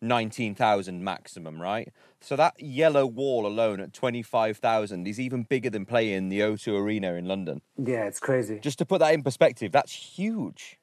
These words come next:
Speaker 2: And there's no one sitting, huh? It's everyone, everyone
Speaker 1: It's
Speaker 2: is
Speaker 1: all
Speaker 2: standing.
Speaker 1: standing, yeah, it's standing.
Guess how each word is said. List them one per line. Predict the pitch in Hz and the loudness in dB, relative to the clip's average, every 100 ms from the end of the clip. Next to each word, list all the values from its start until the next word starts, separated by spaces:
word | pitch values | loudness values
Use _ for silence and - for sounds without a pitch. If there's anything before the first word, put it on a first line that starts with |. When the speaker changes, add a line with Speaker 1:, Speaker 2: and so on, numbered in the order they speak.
| _ _ _ - | _ _ _ -6
Speaker 2:
And | 151 | 4
there's | 170 170 | 6 6
no | 185 | 6
one | 180 147 | 4 2
sitting, | 185 180 120 | 0 -2 -2
huh? | 131 | -2
It's | 165 123 | -2 0
everyone, | 147 151 139 139 | 2 4 4 2
everyone | 151 151 139 | 2 4 2
Speaker 1:
It's | 131 | 4
Speaker 2:
is | |
Speaker 1:
all | 208 | 4
Speaker 2:
standing. | 147 143 | 6 6
Speaker 1:
standing, | 208 226 165 | 6 4 2
yeah, | 220 170 | 2 2
it's | - | 0
standing. | 180 214 202 110 | 0 0 0 -4